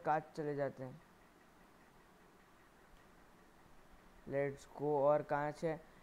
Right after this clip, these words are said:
फिलहाल मेरी एक Among Us की भी नवी स्ट्रीम आने वाली है। वो स्ट्रीम, मेरी पहली स्ट्रीम शायद से Among Us के ऊपर, ये सैटरडे या संडे।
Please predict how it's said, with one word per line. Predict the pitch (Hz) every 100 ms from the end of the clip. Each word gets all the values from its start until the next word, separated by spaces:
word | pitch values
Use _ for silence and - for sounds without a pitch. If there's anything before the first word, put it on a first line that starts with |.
| - -
फिलहाल | 214 233 233
मेरी | 233
एक | 226 202
Among | 196 196 208
Us | 220 214
की |
भी | 214 214
नवी | 202 208
स्ट्रीम | 208 - 190 226 233 220
आने | 202 208
वाली | 208 208 208
है। | 226 262 - - - - - - - -
वो | 156 175 185
स्ट्रीम, | 185 - 196 226 185
मेरी | 185 220
पहली | 233 226 240 233
स्ट्रीम | - 190 202 185
शायद | 185 170
से | 175 208 196 175
Among | 175 190 196
Us | 185
के | -
ऊपर, | 165 - 170 220 - - - - - - - -
ये | 151 185 202
सैटरडे | 190 175 190 190
या | 185
संडे। | 185 170 170